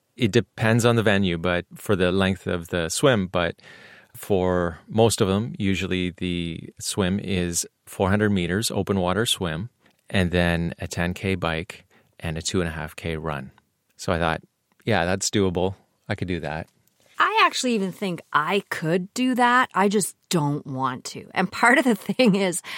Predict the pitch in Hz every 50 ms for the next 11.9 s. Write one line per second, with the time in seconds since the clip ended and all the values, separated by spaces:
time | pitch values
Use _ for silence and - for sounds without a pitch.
0 | - - - 220 214 240 262 269 254 254 240 233 - - _ _ - - 208 214
1 | 202 190 190 185 185 - _ _ - - - - - - 160 156 151 - 190 160
2 | 170 175 - - - 190 175 - - - 175 160 165 175 190 175 - - 156 165
3 | - - 170 165 165 165 151 139 139 151 156 190 220 220 _ _ _ - 185 175
4 | 190 196 202 196 185 180 160 156 151 147 143 151 170 185 196 190 170 151 147 151
5 | 143 151 143 131 147 147 143 - - 151 131 139 139 135 139 135 135 135 127 123
6 | 123 123 110 - - - - _ _ _ _ _ _ _ _ - 90 85 78 76
7 | 76 _ _ _ - - 214 202 180 254 262 - - 262 202 214 196 175 165 -
8 | - 180 156 147 143 156 170 160 135 120 123 139 135 139 - 214 226 - - _
9 | _ _ _ - - - _ - - 120 143 170 156 101 85 85 107 - - -
10 | 120 104 101 101 101 101 98 - 98 98 98 95 95 90 92 95 98 107 131 -
11 | - - 147 156 160 160 - - 98 92 92 92 95 95 92 95 90